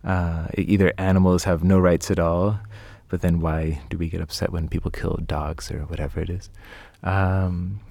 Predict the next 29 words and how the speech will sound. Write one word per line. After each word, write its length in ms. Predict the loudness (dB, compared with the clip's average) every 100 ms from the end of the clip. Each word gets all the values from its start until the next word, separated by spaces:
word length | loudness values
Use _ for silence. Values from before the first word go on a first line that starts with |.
| -8
and 260 | 0 2 4
then 300 | 4 4 4
a 60 | 2
few 180 | 4
years 300 | 6 6 4
later, 520 | 4 4 4 4 2 -2
I 80 | -2
was, 340 | -2 -4 -6
uh, 400 | -6 -6 -8 -8
ha-, 220 | -4 -4 -2
in 80 | -2
a 60 |
relationship 500 | 0 0 0 -2 -6 -4
with 100 | -4
a 60 |
vegan, 480 | 0 2 2 2 0
and 120 | -2
she 120 | 0
didn't 160 | 2 2
even 180 | 2 0
say 220 | 0 2
anything, 600 | 4 2 0 -6 -4 -6 -12 -20 -20 -10
but 160 | -6
just 200 | -4 -2
her 120 | 0 0
presence 580 | 4 4 4 2 0
and, 160 | -2 0
like, 200 | -2 -6
thinking, 480 | 0 0 2 0